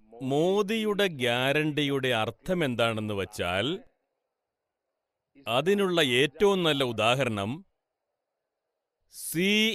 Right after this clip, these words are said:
എ എ എന്ന നിയമമാണ്. സി എ എ നിയമം നിങ്ങൾക്ക് തന്നെ കാണാൻ സാധിക്കും. ഇന്നലെയും സി എ എ നിയമത്തിന്റെ പേരിൽ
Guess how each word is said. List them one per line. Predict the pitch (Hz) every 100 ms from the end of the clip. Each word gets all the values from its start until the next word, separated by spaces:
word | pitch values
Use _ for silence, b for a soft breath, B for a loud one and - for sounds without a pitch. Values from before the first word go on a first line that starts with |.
| - 139
എ | 147 156 - 135
എ | 135 151 160 135
എന്ന | 127 127 127 113
നിയമമാണ്. | 117 127 139 120 98 98 107 76 - - -
സി | 143 175 190 156
എ | 127 120
എ | 117 156
നിയമം | 123 101 92 98 80 - _ _ _ _ _ _ _ _ _ _ _ _ _ _ _ _ _ _ _ _ _ -
നിങ്ങൾക്ക് | 123 165 208 240 226 202
തന്നെ | 190 185
കാണാൻ | - 147 151 170
സാധിക്കും. | - 147 131 104 110 69 - _ _ _ _ _ _ _ _ _ _ _ _ -
ഇന്നലെയും | 139 175 214 226 185 147 143 190 233 _ _ _ _ _ _ _ _ _ _ _ -
സി | - - 170 208 247 214
എ | 190 196 180
എ | 180 175
നിയമത്തിന്റെ | 160 160 170 170 165 160 151
പേരിൽ | - 123 120 127